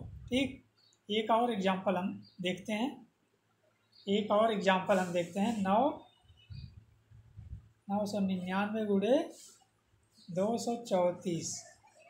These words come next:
यानी कि दो सौ चौंतीस। अब इसमें हम क्या करेंगे, दो सौ चौंतीस से एक कम जो नंबर है, क्या हो जाएगा,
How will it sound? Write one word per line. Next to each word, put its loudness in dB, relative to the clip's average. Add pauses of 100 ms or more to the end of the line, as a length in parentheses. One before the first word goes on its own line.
(600)
यानी -2
कि -4
दो 0
सौ -2
चौंतीस। 0 (720)
अब -2
इसमें -2
हम 0
क्या 4
करेंगे, 0 (120)
दो 0
सौ -2
चौंतीस 0
से 4 (480)
एक 4
कम 6 (540)
जो -4
नंबर 2
है, 4
क्या 2
हो 6
जाएगा, 2